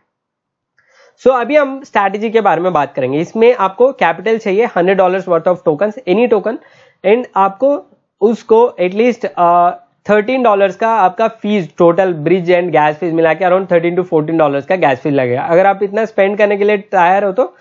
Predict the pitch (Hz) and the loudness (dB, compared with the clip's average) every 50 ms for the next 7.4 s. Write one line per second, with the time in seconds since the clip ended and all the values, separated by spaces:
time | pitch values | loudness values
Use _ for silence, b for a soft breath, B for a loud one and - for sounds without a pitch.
0 | b b b b b 202 185 185 196 185 - - - 151 160 175 175 175 175 170 | b b b b b -2 -2 -2 0 0 0 0 0 0 -2 -2 0 0 0 0
1 | 170 - - 135 120 - 143 131 - - - _ _ _ _ b b b b b | -2 -4 -6 -6 -6 -6 -10 -14 -14 -18 -20 _ _ _ _ b b b b b
2 | b b _ - 247 262 - 196 208 208 233 269 277 277 - 240 214 202 208 233 | b b _ 0 0 0 0 -2 -2 0 2 2 2 2 0 0 0 0 0 0
3 | 254 233 - 208 185 175 185 139 127 - - 185 185 180 208 220 240 247 240 - | -2 -2 -2 -2 -2 0 0 0 -2 -2 -2 0 0 2 2 2 2 0 0 0
4 | - 240 254 277 294 381 _ _ _ _ - 226 220 254 277 294 302 285 - 233 | 2 2 2 2 0 -4 _ _ _ _ -4 0 2 4 4 4 2 2 2 4
5 | 226 220 233 220 - 226 202 196 208 202 - 214 190 185 185 180 196 226 226 - | 4 4 2 0 -2 -2 -2 0 -2 0 0 0 0 2 0 0 -2 -2 -2 0
6 | 180 196 214 196 202 214 220 226 - 180 165 160 170 180 180 180 - _ - 165 | 0 0 2 2 2 0 2 2 2 2 0 2 2 0 0 -2 -4 _ 0 0
7 | 160 165 175 196 196 202 220 247 | 0 0 0 -2 -2 -2 -2 -4